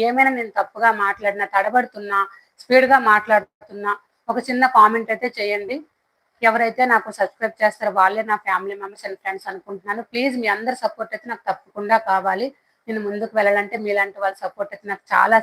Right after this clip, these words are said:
చాలా అవసరం అండి. అలాగే నా ఛానల్ పేరు శ్రావస్ ఎస్కేఎల్ఎం అండి. నా ఛానల్లో నేనైతే వ్లాగ్స్, ఫ్యామిలీ వ్లాగ్స్, అలాగే కామెడీ షార్ట్స్, ఫన్నీ షార్ట్స్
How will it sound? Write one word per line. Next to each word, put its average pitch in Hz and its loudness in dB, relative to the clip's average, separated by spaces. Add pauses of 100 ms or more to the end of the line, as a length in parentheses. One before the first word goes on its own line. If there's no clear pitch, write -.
చాలా 202 0
అవసరం 196 -14
అండి. 196 -6 (560)
అలాగే 214 4 (920)
నా 220 4 (120)
ఛానల్ 214 4
పేరు 233 2
శ్రావస్ 208 2
ఎస్కేఎల్ఎం 202 0
అండి. 202 -6 (140)
నా 202 4 (140)
ఛానల్లో 208 0
నేనైతే 202 -6 (100)
వ్లాగ్స్, 185 -2 (500)
ఫ్యామిలీ 196 4
వ్లాగ్స్, 196 -2 (120)
అలాగే 190 -4 (100)
కామెడీ 202 0
షార్ట్స్, 196 -2 (140)
ఫన్నీ 214 -2
షార్ట్స్ 190 -4